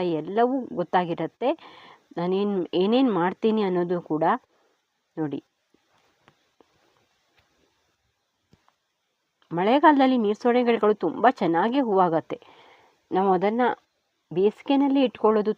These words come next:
ತುಂಬ ಕಷ್ಟ ಆಗತ್ತೆ. ಹಾಗೆ ಇಲ್ಲಿ ಬಿಗೋನಿಯಾ ಗಿಡಗಳು, ಬಿಗೋನಿಯಾ ಗಿಡಗಳು ಇನ್ಮೇಲೆ ತುಂಬ ಚೆನ್ನಾಗಿ ಬರುತ್ತೆ. ಮಳೆ ತುಂಬ ಬರೋವಾಗ ಸ್ವಲ್ಪ ಹಾಳಾಗತ್ತೆ, ಮತ್ತು ಬೇಸಿಗೆನಲ್ಲಿ ಬಿಗೋನಿಯಾ ಗಿಡಗಳು ಸ್ವಲ್ಪ ಹಾಳಾಗತ್ತೆ.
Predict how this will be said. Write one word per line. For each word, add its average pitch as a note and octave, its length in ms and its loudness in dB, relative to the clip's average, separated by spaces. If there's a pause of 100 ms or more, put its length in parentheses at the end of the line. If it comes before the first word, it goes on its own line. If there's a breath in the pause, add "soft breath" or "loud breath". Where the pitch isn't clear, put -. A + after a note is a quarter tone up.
ತುಂಬ F3+ 160 -4 (160)
ಕಷ್ಟ - 200 -6 (120)
ಆಗತ್ತೆ. E3 300 -2 (120)
ಹಾಗೆ F#3 300 2 (120)
ಇಲ್ಲಿ G#3 220 0 (840 loud breath)
ಬಿಗೋನಿಯಾ C#4 580 8 (140)
ಗಿಡಗಳು, D#3 420 4
ಬಿಗೋನಿಯಾ A3+ 540 4
ಗಿಡಗಳು A#3 400 2
ಇನ್ಮೇಲೆ G#3 420 0 (100)
ತುಂಬ D#3 280 -2 (160)
ಚೆನ್ನಾಗಿ G3 420 -2
ಬರುತ್ತೆ. D#3 320 -4 (480 loud breath)
ಮಳೆ G3 180 2 (140)
ತುಂಬ - 320 0 (140)
ಬರೋವಾಗ A3+ 420 2 (100)
ಸ್ವಲ್ಪ G3 280 -4 (120)
ಹಾಳಾಗತ್ತೆ, F3+ 520 0 (100)
ಮತ್ತು F#3 180 -4 (140)
ಬೇಸಿಗೆನಲ್ಲಿ C#4 680 2 (460 loud breath)
ಬಿಗೋನಿಯಾ C4+ 440 4 (100)
ಗಿಡಗಳು G#3 380 2
ಸ್ವಲ್ಪ F#3+ 240 -4 (1000 loud breath)
ಹಾಳಾಗತ್ತೆ. F#3 520 2